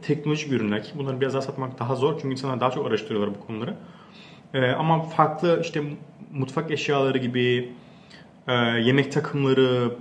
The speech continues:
bardaklar, onlar bunlar, bu tarz, e, farklı dikeyler, kolyeler, takılar, e, bu tarz şeyleri belirleyebilirsiniz. Ama, e, işin özünde bir dikey belirlemeniz gerekiyor. Bir kategori seçin kendinize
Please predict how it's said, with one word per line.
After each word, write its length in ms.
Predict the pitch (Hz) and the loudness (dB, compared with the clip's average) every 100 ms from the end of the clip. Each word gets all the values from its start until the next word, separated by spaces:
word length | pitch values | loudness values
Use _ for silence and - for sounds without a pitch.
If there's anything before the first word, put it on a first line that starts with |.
| - | 4
bardaklar, 720 | 131 139 135 131 - 131 131 | 6 8 4 0 0 -2 0
onlar 520 | 127 147 135 135 131 | 0 0 2 0 0
bunlar, 340 | 135 139 131 127 - - - - - | -2 -2 -2 -4 -8 -18 -20 -14 -10
bu 80 | 196 | 0
tarz, 520 | 165 147 131 - - - 147 | 4 4 2 -4 -12 -6 0
e, 160 | 127 | 0
farklı 520 | 127 - 143 - 147 | 0 2 2 2 -4
dikeyler, 540 | 135 - 127 117 113 - | -4 2 4 4 2 0
kolyeler, 800 | - 143 131 131 123 120 120 - | 8 8 8 4 4 2 0 -4
takılar, 640 | - - 131 123 117 - - - - - - - | -8 -2 2 4 2 -2 -12 -20 -20 -20 -20 -8
e, 180 | 120 113 | -4 -2
bu 60 | - | 0
tarz 200 | 143 139 | 0 2
şeyleri 300 | 143 135 135 | 2 2 4
belirleyebilirsiniz. 1040 | 123 120 117 107 104 101 110 101 - - - - - 185 | 2 2 2 0 -4 -4 -6 -6 -8 -14 -18 -20 -4 2
Ama, 380 | 208 214 - - - - - - - - _ | 2 2 -6 -18 -20 -20 -20 -20 -20 -20 _
e, 300 | 147 139 139 180 | 2 2 2 0
işin 180 | 185 | 0
özünde 300 | 214 180 190 | 0 0 0
bir 160 | 180 165 | 0 -2
dikey 300 | 156 - - | -2 0 2
belirlemeniz 520 | 120 107 104 101 95 | 2 2 2 0 -2
gerekiyor. 440 | 98 95 - 165 214 - - | -4 -4 -8 -10 -10 -10 -6
Bir 160 | 143 | -6
kategori 420 | - 147 143 160 165 | -4 -4 0 0 2
seçin 320 | 127 - 117 | 0 -2 -4
kendinize 580 | 110 104 101 98 170 | -2 -2 -2 -2 -4